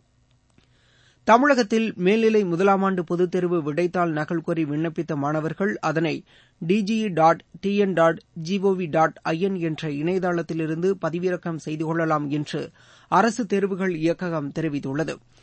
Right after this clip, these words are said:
இந்த இணையதளத்தில் notification பகுதியில் இதனை click செய்து பதிவிறக்கம் செய்து கொள்ளலாம் என்று தெரிவிக்கப்பட்டுள்ளது.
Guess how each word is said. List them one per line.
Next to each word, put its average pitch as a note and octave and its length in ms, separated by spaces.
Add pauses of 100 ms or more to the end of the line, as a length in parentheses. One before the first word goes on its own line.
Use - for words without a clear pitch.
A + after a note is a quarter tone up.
(280)
இந்த A#3+ 220
இணையதளத்தில் G#3+ 800
notification F#3+ 760
பகுதியில் F3+ 420
இதனை E3 360
click F#3 260
செய்து F3+ 320
பதிவிறக்கம் F3 640
செய்து D#3+ 300
கொள்ளலாம் D#3+ 440
என்று D3 320
தெரிவிக்கப்பட்டுள்ளது. C#3+ 800